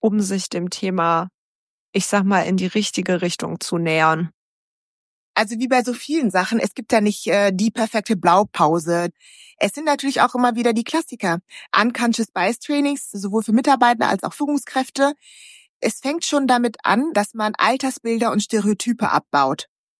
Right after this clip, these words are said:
Speaker 2: Ja, das ist das Fundament. Ich kann nicht sofort, ähm, einsteigen, irgendwelche Maßnahmen implementieren, wenn ich das Thema nicht bei der Wurzel packe.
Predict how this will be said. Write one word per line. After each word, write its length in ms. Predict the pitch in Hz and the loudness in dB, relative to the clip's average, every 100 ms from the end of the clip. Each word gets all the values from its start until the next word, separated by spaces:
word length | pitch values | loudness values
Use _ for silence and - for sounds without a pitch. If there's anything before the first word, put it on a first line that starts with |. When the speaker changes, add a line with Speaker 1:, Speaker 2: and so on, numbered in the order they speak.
| _ | _
Speaker 2:
Ja, 260 | - 180 254 - | 0 2 2 2
das 160 | 220 | -2
ist 140 | 240 - | -2 -8
das 180 | 233 - | -10 -4
Fundament. 500 | 226 208 202 170 170 - _ | 0 2 2 -2 -4 -16 _
Ich 120 | 190 | -6
kann 180 | 240 240 | 0 0
nicht 120 | 262 | 0
sofort, 360 | 247 - 233 220 - | -4 0 0 0 0
ähm, 260 | 190 202 - | 2 0 0
einsteigen, 640 | 175 233 - - 262 262 | 0 0 0 2 4 2
irgendwelche 340 | - 226 220 214 _ | 0 -2 -2 -8 _
Maßnahmen 440 | - 196 302 285 - | 0 2 2 -2 -4
implementieren, 680 | 185 214 190 185 - 214 233 - - - | -4 0 0 -2 -2 -2 -2 -8 -20 0
wenn 160 | 208 226 | 2 2
ich 100 | 226 | -2
das 180 | 226 | -4
Thema 280 | - 240 240 | -4 0 2
nicht 160 | 226 - | 2 2
bei 100 | 214 | 2
der 200 | 208 180 | 2 4
Wurzel 360 | 220 240 208 | 2 2 -6
packe. 380 | 175 - - - | -10 -8 -6 -8